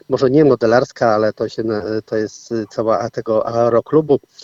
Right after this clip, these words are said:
W, a w ramach tego wydzielona jest właśnie sekcja modelarska, bo to jest i sekcja, y, szybowcowa, i sekcja spadochronowa, więc jest tego troszeczkę. I to są zawody Mistrzostwa Świata, Mistrzostwa Europy, Mistrzostwa Polski.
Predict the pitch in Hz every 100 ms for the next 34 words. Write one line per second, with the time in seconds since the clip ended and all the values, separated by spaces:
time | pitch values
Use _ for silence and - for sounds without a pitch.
0 | - - _ 117 123 120 123 117 - 123
1 | 120 113 120 117 113 107 - 101 117 127
2 | - 113 107 110 123 156 - 117 107 92
3 | 101 101 - - - 110 104 104 101 110
4 | 104 104 101 101 101 98 101 98 - 117
5 | - - 156 131 120 110 - - - -
6 | 147 143 127 131 127 123 123 - - -
7 | - - - 127 131 - - 113 - 113
8 | 151 - - - 151 156 - 147 - 156
9 | 143 143 127 123 117 123 - 131 127 127
10 | 127 120 117 117 131 - - 120 - 107
11 | - 135 - 127 120 - 120 _ 113 110
12 | 120 120 127 113 117 - 117 - - 123
13 | 120 - 123